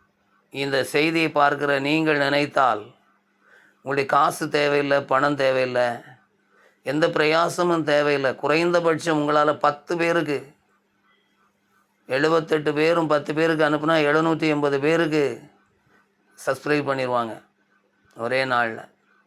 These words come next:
முடிந்தவரை உங்களால் ஆன எல்லாருக்கும் சப்ஸ்கிரைப் பண்ண சொல்லுங்க. அப்படி சப்ஸ்கிரைப் பண்ணா, டெய்லி ஒரு லைவ் ப்ரோக்ராம், காலையில் ஒரு பதினஞ்சு அல்லது இருபது நிமிஷ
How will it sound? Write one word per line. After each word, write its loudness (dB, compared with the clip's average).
முடிந்தவரை 0
உங்களால் 0
ஆன 0
எல்லாருக்கும் 0
சப்ஸ்கிரைப் -4
பண்ண -6
சொல்லுங்க. -6
அப்படி -6
சப்ஸ்கிரைப் -6
பண்ணா, -2
டெய்லி 0
ஒரு -2
லைவ் 0
ப்ரோக்ராம், -2
காலையில் 2
ஒரு -2
பதினஞ்சு -4
அல்லது -4
இருபது -4
நிமிஷ -2